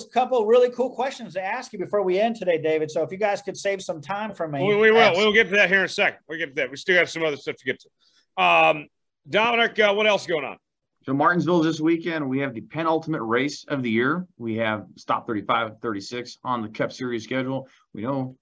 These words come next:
Speaker 3: four guys are gonna get chopped. Three are gonna, two for sure are gonna point in. One could win their way in, but Ross Chastain with a little bit of a buffer. We see Chase Elliott, William Byron in a position to transfer, Ryan Blaney below the cut line, Chase Briscoe before, below the cut line.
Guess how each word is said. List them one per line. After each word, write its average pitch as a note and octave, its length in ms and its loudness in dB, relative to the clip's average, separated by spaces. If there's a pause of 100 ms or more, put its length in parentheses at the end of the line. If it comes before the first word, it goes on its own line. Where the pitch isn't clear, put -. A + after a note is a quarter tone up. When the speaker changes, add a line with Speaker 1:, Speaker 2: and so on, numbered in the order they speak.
Speaker 3:
four B2+ 180 -2
guys A#2+ 220 2
are A2 40 -8
gonna A2 140 -4
get A2 160 -6
chopped. B2+ 420 0
Three A2+ 140 -6
are A2+ 80 -6
gonna, A2 220 -4 (420)
two F3 400 2
for B2+ 140 -2
sure F3 220 -2
are C#3+ 60 2
gonna A2 140 0
point A2+ 380 -4
in. B2 140 -4
One B2+ 200 0
could C#3+ 200 -2
win A#2 320 -2
their A2 120 -2
way G#2 280 -2
in, B2+ 160 -2
but A2 100 -2 (380)
Ross C3+ 300 2
Chastain C3 460 -2
with A#2 100 -4
a - 20 -12
little A#2+ 160 -4
bit A2+ 120 -4
of F#2+ 80 -6
a F#2 60 -12
buffer. E3 580 0 (400)
We - 60 -16
see F#2+ 140 -16
Chase B2+ 260 -2
Elliott, C#3 280 -2
William G#2 260 -4
Byron D3 440 2 (420)
in D3 120 -2
a - 20 0
position C#3 320 0
to C3+ 60 -8
transfer, C#3 480 -6
Ryan C3 580 -2
Blaney C3 320 -2
below C3 220 0
the A#2+ 80 -8
cut C3+ 260 -10
line, A#2+ 220 -10
Chase E3 240 -4
Briscoe B2+ 420 -6
before, A#2+ 320 -8
below C3 380 2
the A2+ 100 -2
cut - 280 -6
line. B2 380 -4